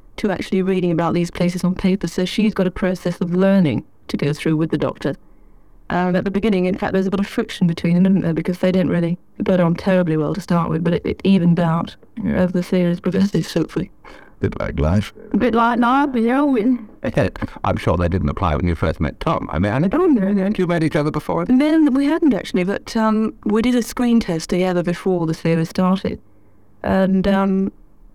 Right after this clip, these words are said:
Speaker 1: well, we did it on.
Speaker 2: Well, we do get on. Did you have a lot of competition getting, uh, in getting the book?
Speaker 1: Well, I think when other people went up for it, I think, um,
Speaker 2: Well, there were six hundred applicants.
Speaker 1: Well,
Speaker 2: There were hundred.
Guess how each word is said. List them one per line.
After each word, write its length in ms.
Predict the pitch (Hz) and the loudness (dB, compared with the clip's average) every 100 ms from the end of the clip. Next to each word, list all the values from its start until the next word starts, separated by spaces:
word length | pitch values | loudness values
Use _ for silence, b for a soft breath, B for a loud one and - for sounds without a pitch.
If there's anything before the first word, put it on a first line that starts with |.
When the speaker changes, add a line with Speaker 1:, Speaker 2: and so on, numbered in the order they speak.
| - - | -20 -8
Speaker 1:
well, 160 | 240 226 | -2 0
we 80 | |
did 180 | 214 247 | 0 2
it 100 | 214 | 2
on. 240 | 170 175 175 - - | 0 -2 -6 -12 -4
Speaker 2:
Well, 160 | 131 165 147 202 285 320 - - - | 0 2 2 2 0 -2 -6 -14 -4
we 120 | 131 | 0
do 180 | 127 156 | 2 2
get 160 | - - | 0 -4
on. 180 | 139 202 | -8 -6
Did 120 | 208 202 | -2 0
you 40 | |
have 80 | 208 | 2
a 40 | |
lot 80 | 180 | 2
of 80 | 175 | 2
competition 460 | 175 151 151 139 139 | 2 2 2 2 2
getting, 300 | 127 123 127 - | 0 -2 -6 -10
uh, 40 | - | -6
in 260 | - 123 | -2 0
getting 200 | 123 120 120 | 0 0 -2
the 60 | |
book? 140 | 123 175 | -4 0
Speaker 1:
Well, 120 | 277 | 2
I 40 | 311 | 4
think 140 | 349 | 4
when 260 | 302 285 269 | 2 2 2
other 140 | 269 | 0
people 280 | - 262 233 | 0 0 0
went 180 | 240 233 | 0 0
up 180 | 254 - | -2 -4
for 240 | - 160 | -2 0
it, 60 | - | 0
I 80 | 190 | 0
think, 320 | 214 - - | -2 -2 0
um, 320 | 208 202 202 - | 2 4 4 4
Speaker 2:
Well, 100 | 95 | 2
there 80 | 67 | 2
were 80 | |
six 260 | - 143 - | 0 -2 0
hundred 260 | 90 - 65 | -2 0 0
applicants. 540 | 69 - - 87 - | -2 -4 -4 -6 -4
Speaker 1:
Well, 340 | 55 - 247 320 | -6 -2 0 0
Speaker 2:
There 140 | 160 | 0
were 180 | 160 87 - - - - - - - - | 2 0 -4 -14 -20 -20 -20 -20 -20 -20
hundred. 600 | - 220 277 262 - - | -10 -4 0 0 -2 -12